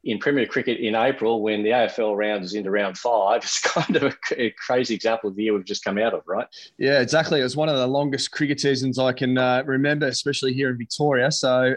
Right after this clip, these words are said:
Speaker 2: uh, I'm sure win, lose or draw, uh, on the weekend, all the three Melbourne sides, the seconds, thirds and fourths. And thanks, thanks for alluding to the, the first, uh, gassing it up there in the first week of the finals and, uh, you know, missing out. But, um, yeah, still got three teams in with the mighty,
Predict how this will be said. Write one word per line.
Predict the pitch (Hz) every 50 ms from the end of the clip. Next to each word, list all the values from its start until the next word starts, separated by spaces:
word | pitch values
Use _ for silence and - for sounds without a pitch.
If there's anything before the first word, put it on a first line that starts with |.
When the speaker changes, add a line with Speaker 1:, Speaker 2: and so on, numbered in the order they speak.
| - - 123
Speaker 2:
uh, | 123 127 127 127 127 127 127 131 110
I'm | 127 127 127
sure | - - 147 143 139 139 139 135 135 - _ _ -
win, | 143 147 156
lose | 139 139 135 131 135
or | 131
draw, | 127 - 135 135 135 135 135 135 - - -
uh, | 120 120 123 123 123
on | 123 127
the | 123 120
weekend, | 123 127 123 123 - 135 127 127 135
all | 135 131 131 127
the | 120 120 113
three | - - 135 135 139 135 131 123 123 - _ -
Melbourne | 131 123 123 117 123 123
sides, | - - 127 127 135 135 135
the | 127
seconds, | - - 143 131 131 127 123 - -
thirds | 127 127 123 120 123
and | 117 -
fourths. | - 127 131 139 139 -
And | 135 123
thanks, | - 156 143 135 135 - - -
thanks | 160 151 147 -
for | - 135
alluding | 123 123 127 131 131 135 131 131
to | - 135 127
the, | 117 127 120 - - _ _ _ _ _ _ _ _
the | - 117
first, | - - 135 135 139 135 135 - -
uh, | 131 123 127 127 127 123 123 - _ _ _ _ _ _ _ -
gassing | 151 151 143 - 139 131
it | 127 123
up | 135 139 139
there | 139 135 131
in | 123
the | 120 -
first | - 135 127 127 123 -
week | 127 123 123
of | 117
the | 113 113 -
finals | 131 127 127 123 120 120 123
and, | 120 120
uh, | 123 123 120 117 113 113 - -
you | 110
know, | 110
missing | 117 120 131 123 - 117 117 120
out. | 131 143 -
But, | 135 123 - -
um, | 123 120 117 120
yeah, | 123 127 123 110 - _ _ _ _ _
still | - - 143
got | 120 123 123 127 -
three | - 123 120
teams | 117 - 127 120 113 110
in | 123 123
with | 123 117 -
the | - 113
mighty, | 113 117 117 117 117 113 104